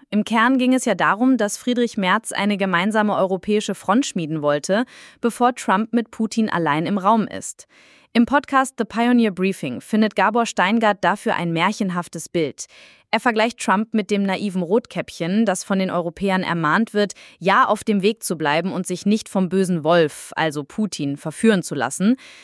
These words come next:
Steingart meint aber, diese ganze Aktion habe Trump eher kleiner gemacht und am Ende vor allem Putin in die Karten gespielt.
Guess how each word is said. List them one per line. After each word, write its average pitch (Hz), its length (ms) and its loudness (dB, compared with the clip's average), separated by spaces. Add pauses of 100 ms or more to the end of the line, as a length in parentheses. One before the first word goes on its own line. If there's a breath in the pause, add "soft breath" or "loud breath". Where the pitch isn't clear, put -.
(160 loud breath)
Steingart 247 460 2
meint 220 280 2
aber, 240 360 2
diese 220 240 -2
ganze 202 320 2
Aktion 220 500 0
habe 208 220 0
Trump 214 340 0
eher 202 180 2
kleiner 202 520 0
gemacht 147 480 -2
und 196 200 -2
am 180 140 0
Ende 214 240 0
vor 208 160 -4
allem 190 160 -2
Putin 226 380 -2
in 143 100 -4
die 139 80 -6
Karten 131 320 -6
gespielt. - 600 -12